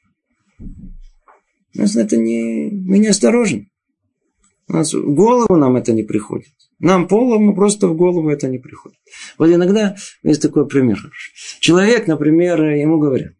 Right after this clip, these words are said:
у него большая сумма денег. Предположим, что у него в кармане большая сумма денег. И ему говорят, смотри, вот той дорогой, смотри,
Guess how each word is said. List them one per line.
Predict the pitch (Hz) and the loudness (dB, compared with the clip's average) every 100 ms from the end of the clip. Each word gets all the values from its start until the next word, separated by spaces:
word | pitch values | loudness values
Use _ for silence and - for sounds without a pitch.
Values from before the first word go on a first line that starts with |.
| _ _ _ _ _ _ _ _ - - _ _ | _ _ _ _ _ _ _ _ -20 -20 _ _
у | - | 0
него | 151 190 208 170 131 | 2 4 4 2 2
большая | 147 190 170 147 | 2 2 2 0
сумма | - 156 143 | 2 2 2
денег. | 110 92 85 - - _ _ _ - 127 127 123 _ _ _ - _ - 170 - _ _ | 2 -2 -4 -14 -20 _ _ _ -12 -12 -14 -20 _ _ _ -20 _ -18 -18 -20 _ _
Предположим, | 165 175 214 214 240 190 | -2 2 2 4 4 2
что | 170 170 | 0 2
у | 156 | 4
него | 156 190 | 4 2
в | - | 0
кармане | 143 151 180 175 | 2 2 2 0
большая | 139 131 147 147 | 0 -2 -2 -4
сумма | 131 120 113 | -4 -6 -6
денег. | 104 - - _ _ _ _ _ _ _ _ _ - _ - _ _ _ _ _ _ | -10 -16 -20 _ _ _ _ _ _ _ _ _ -20 _ -20 _ _ _ _ _ _
И | - 202 214 214 214 208 208 202 196 196 | 2 4 4 4 4 4 4 2 2 2
ему | 233 233 | 2 2
говорят, | 220 214 | 2 2
смотри, | 202 202 196 160 127 - _ _ _ _ _ - - - - | 0 0 2 2 2 -2 _ _ _ _ _ -14 -12 -10 -4
вот | 139 - | -2 2
той | 220 | 2
дорогой, | 190 202 247 208 165 165 160 147 - _ | 2 2 2 2 2 2 0 -8 -14 _
смотри, | - 151 143 | -4 -4 -4